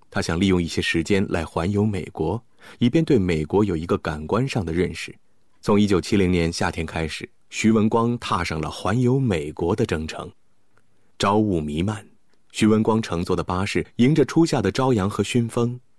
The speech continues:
沿着旧金山、蒙哥马利街向前疾驶。不久，便上了一条高速公路，奔向了繁华的闹市。徐文光透过车窗仔细打量着玻璃窗之外的世界，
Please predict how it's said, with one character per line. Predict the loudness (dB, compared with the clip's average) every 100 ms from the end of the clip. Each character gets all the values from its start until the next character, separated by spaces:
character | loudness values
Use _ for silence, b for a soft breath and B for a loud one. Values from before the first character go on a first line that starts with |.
| _
沿 | -2 0 0
着 | 0 0
旧 | 0 0
金 | 0 -2
山、 | -2 -2 -4 -8 _
蒙 | -2 0
哥 | 0 0
马 | 0 -2 0
利 | -2
街 | 2 2
向 | 2 -2
前 | -4 -6
疾 | -6 -6
驶。 | -6 -8 -12 -20 -20 _ _ _ _ _ _ _ _ _
不 | 2 4
久， | 2 -2 B B
便 | -2
上 | 0 -2
了 | -2
一 | -4
条 | -4 -6
高 | -2 -2
速 | -2 -2
公 | -2 -2
路， | 0 -2 -4 _
奔 | 0 2 2
向 | -2 -2
了 | -4
繁 | -8 -6 -4 -4
华 | -4 -6 -4
的 | -4
闹 | -4 -6
市。 | -8 -8 -12 -20 _ _
徐 | 2 4
文 | 4
光 | 2 2 0
透 | 0 0
过 | 0
车 | 0 -2
窗 | -2 -4
仔 | -2 -2
细 | 0 -2
打 | -2 -2
量 | -2 -2
着 | -2
玻 | 0 0
璃 | 0
窗 | -2 -2
之 | -2 -2
外 | -2
的 | -4
世 | -6 -6
界， | -6 -10 -12